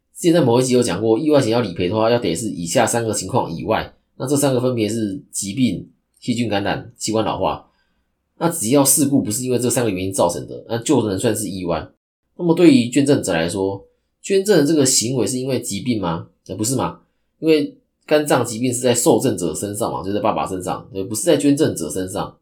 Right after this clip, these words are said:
对，所以受赠者不是因为疾病的原因去动手术。OK，那捐赠的这个行为是因为细菌感染吗？啊，也不是嘛。那是因为器官老化吗？啊，也不是。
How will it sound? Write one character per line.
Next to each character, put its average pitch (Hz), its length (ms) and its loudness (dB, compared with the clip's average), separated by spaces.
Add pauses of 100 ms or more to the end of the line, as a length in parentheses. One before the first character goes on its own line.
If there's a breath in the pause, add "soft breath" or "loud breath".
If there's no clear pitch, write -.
(120)
对， 127 120 -2
所 156 120 2
以 - 240 0 (400 soft breath)
受 170 220 4
赠 143 220 4
者 92 140 0
不 - 80 -8
是 120 100 -2
因 135 80 -4
为 123 140 -2
疾 107 240 -6
病 135 160 2
的 104 100 2
原 95 180 0
因 98 60 -4
去 110 140 -6
动 104 180 -4
手 - 160 -8
术。 - 240 -8 (680)
OK， 147 180 0
那 160 220 2
捐 180 220 2
赠 180 140 4
的 135 120 4
这 151 100 2
个 139 80 6
行 127 220 0
为 117 80 0
是 131 120 -4
因 135 120 -6
为 131 100 2
细 131 220 -2
菌 135 160 0
感 113 160 -2
染 90 120 -2
吗？ 85 300 -6
啊， 101 140 -2
也 95 100 -2
不 82 80 -8
是 143 140 0
嘛。 82 240 -4 (560)
那 139 80 -6
是 165 120 -2
因 175 80 2
为 170 60 4
器 170 220 2
官 156 140 4
老 - 140 4
化 139 160 8
吗？ 107 300 -2
啊， 117 80 0
也 101 100 2
不 - 80 -2
是。 - 380 0